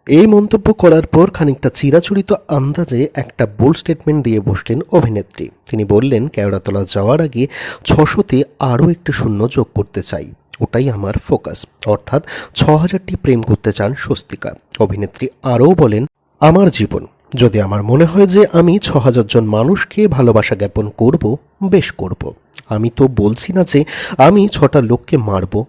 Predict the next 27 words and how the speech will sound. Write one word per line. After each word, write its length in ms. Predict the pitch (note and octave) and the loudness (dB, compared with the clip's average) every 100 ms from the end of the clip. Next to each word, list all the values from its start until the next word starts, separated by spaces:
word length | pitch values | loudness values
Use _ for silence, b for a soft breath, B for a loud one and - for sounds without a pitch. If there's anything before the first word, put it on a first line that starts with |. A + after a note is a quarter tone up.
| _ _ - | _ _ -16
খুন 200 | - D#3 | -2 -2
করব, 420 | - F#2 - - - _ | -2 -6 -6 -16 -16 _
তাদের 240 | - G2 G2+ | -6 -4 -4
গলা 320 | G2+ G#2 C#3 | -2 0 0
কেটে 340 | - C#3 B2 - b _ _ | -2 -4 -6 -6 b _ _
চিরে 380 | - B2+ C#3+ F#3 | -8 -4 0 0
রক্ত 320 | B2+ - - - | 0 -4 -10 -8
খাব 280 | - - - _ _ _ _ | -6 -6 -10 _ _ _ _
বা 240 | C#3 A2 C#3 - | 0 0 -4 -2
তাদেরও 320 | G2+ G#2 D3 | -2 0 -2
ধর্ষণ 380 | C3+ A#2 - F#2+ | -2 -6 -6 -8
করব 400 | - - - - _ _ | -10 -12 -10 -16 _ _
বা 160 | G#2 G2+ | -6 -6
তাদের 280 | - G2 D3 | -6 -2 -2
সঙ্গে 420 | - D#3+ D3 D3 | -2 -6 -2 -2
জালিয়াতি 480 | - A#2 G2 G#2 - - | 0 0 -2 -8 -10 0
করব 320 | D3 - C3+ B B B | 2 4 0 B B B
বা 100 | F3 | 0
তাদের 260 | F#3 F3+ G3 | 4 4 4
কাজ 360 | - C3+ C#3+ - | 2 2 2 0
করিয়ে 360 | - E3 A#2+ A#2+ | -2 0 2 2
পয়সা 360 | G#2 G2 - | 2 0 -2
দেব 240 | G2+ G#2 G#2+ | -6 -6 -4
না 200 | A#2 C#3 _ | -4 -6 _
বা 280 | B2+ C#3+ C3+ - _ | -2 -2 -2 -8 _
তাদের 240 | G2+ G#2 | -4 -4
কাজ 400 | - G2+ B2 - | -6 -8 -8 -10